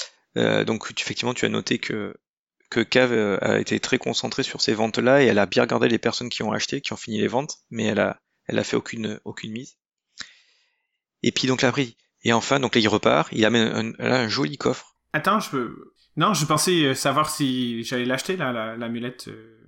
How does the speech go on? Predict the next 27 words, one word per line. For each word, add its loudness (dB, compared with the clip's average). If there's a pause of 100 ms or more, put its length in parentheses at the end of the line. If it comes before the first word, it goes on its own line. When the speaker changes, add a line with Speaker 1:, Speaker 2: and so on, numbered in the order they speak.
(500)
Speaker 1:
Ah, 0
tu -2
peux, 4
vas-y, 4
vas-y. -2 (320)
Tu -20
feras -8
Speaker 2:
Ouais. 2
Speaker 1:
une -2
enchère -2
à 0
combien ? -8 (320)
Speaker 2:
Euh, -4
ben, 2
c'est -2
quoi 0
la 2
mise -2
à -2
prix ? -10 (960)
Speaker 1:
Ça -4
commence 0
à -2
deux 2
cents 0
pièces 0
d'or. -2